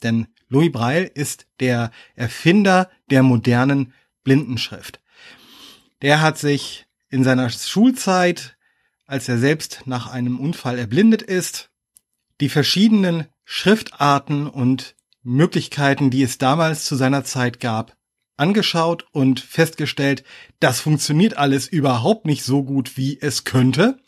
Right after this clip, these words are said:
Und er hat sich dann ein System überlegt, nämlich wie effektiv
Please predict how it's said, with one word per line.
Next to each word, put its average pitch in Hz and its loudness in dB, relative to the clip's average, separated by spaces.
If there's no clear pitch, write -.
Und 156 -4
er 240 6
hat 262 2
sich 247 0
dann 208 -2
ein 135 -4
System 220 2
überlegt, 175 -2
nämlich 139 2
wie 143 0
effektiv 151 0